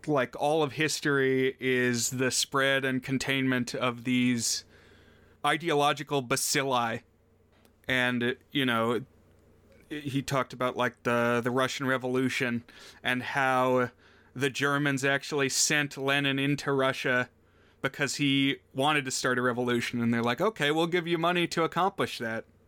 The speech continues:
And that knocked Russia out of the war in World War One. Uh, but, like, my favorite episode of the whole podcast is one about the Reformation. That was what Martin Luther kickstarted, right?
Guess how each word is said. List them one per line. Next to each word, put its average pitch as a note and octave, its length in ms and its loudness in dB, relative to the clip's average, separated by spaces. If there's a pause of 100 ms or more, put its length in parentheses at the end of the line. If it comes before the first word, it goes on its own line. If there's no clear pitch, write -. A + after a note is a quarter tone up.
(120)
And C3 360 2
that C#3+ 200 0
knocked C#3+ 240 0
Russia C#3+ 300 0
out C3+ 120 2
of C3 60 0
the B2+ 80 2
war B2+ 360 0 (680)
in C3+ 160 0
World C3 200 2
War B2+ 160 2
One. B2 340 0 (460)
Uh, A2+ 280 0
but, B2+ 380 -2
like, C3+ 240 -2
my C#3+ 140 0
favorite D3 400 0
episode C#3+ 360 0
of C3+ 60 -2
the C3 80 2
whole C#3 160 -2
podcast C#3 600 -2
is C3 120 -2
one C3 220 2
about C3+ 540 0
the C3 440 2 (540)
Reformation. C3+ 920 -2 (360)
That D3 180 2
was C#3+ 180 -2
what - 460 -2 (260)
Martin C#3 240 -2
Luther C3+ 260 0
kickstarted, A2 540 -2
right? B2 220 0